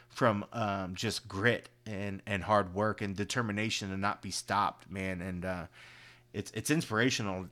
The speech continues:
to, to see what he's done. But, yeah, I mean, I love every time I see him up there.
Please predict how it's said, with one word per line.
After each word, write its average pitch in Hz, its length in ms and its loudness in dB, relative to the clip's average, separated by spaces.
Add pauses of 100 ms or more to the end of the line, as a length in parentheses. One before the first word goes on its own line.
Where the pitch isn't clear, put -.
to, 107 180 2
to - 220 -4
see 117 280 2
what 101 200 4
he's 98 120 0
done. 98 380 2 (140)
But, 82 120 -6
yeah, 107 200 2
I 98 40 0
mean, 104 140 -2
I 120 120 0
love 127 420 4 (120)
every 156 200 4
time 127 180 6
I 107 60 8
see 120 180 2
him 104 140 4
up 98 180 6
there. 95 240 0